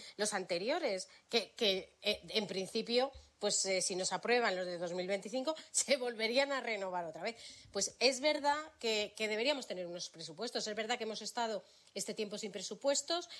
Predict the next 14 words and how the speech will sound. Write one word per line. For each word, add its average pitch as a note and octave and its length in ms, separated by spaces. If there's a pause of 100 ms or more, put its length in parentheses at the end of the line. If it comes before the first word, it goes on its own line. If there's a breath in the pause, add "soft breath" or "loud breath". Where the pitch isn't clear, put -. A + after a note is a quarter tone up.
que G3+ 100
no G3 80
ha - 20
pasado G#3 360
nada, C4 260
la C#4 100
economía G#3 600
encima G3 500
ha G#3 100
crecido G3+ 460
más G3+ 160
de G3 80
lo F#3+ 80
esperado, A3+ 560